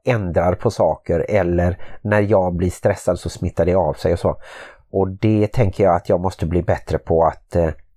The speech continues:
känna av situationen och, eh, liksom hinna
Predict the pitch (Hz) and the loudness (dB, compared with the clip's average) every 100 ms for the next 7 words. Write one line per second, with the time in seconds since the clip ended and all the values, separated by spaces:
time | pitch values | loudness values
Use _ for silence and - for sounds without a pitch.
0 | - - - 110 98 107 92 92 - 95 | -20 -14 -2 -2 0 0 0 0 -4 -6
1 | - 104 104 90 82 90 113 - - - | -4 -4 -4 -4 -2 -2 -2 -4 -18 -16
2 | - 95 - - 95 98 98 - 98 117 | -4 -4 -4 -10 -4 -2 -2 -2 0 0
3 | 95 | 0